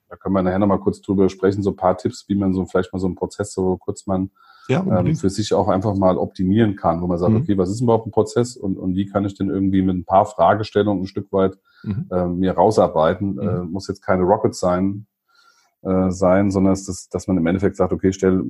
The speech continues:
Speaker 1: stell sieben Fragen plus eine
Speaker 2: Ja.
Speaker 1: und, ähm, und dann weißt du ungefähr, wie das Ding abläuft.
Speaker 2: Ja.
Speaker 1: Ähm, was ich ganz interessant finde, ist es, dass Prozesse, ähm,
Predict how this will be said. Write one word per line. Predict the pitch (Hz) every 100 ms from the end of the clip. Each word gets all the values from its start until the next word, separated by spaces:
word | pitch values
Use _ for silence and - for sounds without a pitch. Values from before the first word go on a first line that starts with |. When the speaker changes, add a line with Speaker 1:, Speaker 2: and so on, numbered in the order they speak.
| -
Speaker 1:
stell | - - 92
sieben | 90 98 95
Fragen | - 85 104 101
plus | 101 92
eine | - 90 110 123 123 _ _ _
Speaker 2:
Ja. | 113
Speaker 1:
und, | 98 92 92 92 90
ähm, | 92 92 95 95
und | - 90
dann | 87
weißt | 87 98 -
du | 87
ungefähr, | 101 98 95
wie | 90
das | 92
Ding | 95
abläuft. | 78 - 80 78 - _ _ -
Speaker 2:
Ja. | 104 - - - -
Speaker 1:
Ähm, | 98 98 98 - -
was | 92 117
ich | 120
ganz | 123 120
interessant | 113 - 107 147
finde, | 147 135 120
ist | 120
es, | 117
dass | 110 107 - -
Prozesse, | 104 98 - 117 120 139 135 139 - _ _ _
ähm, | 98 104 101 101 104 -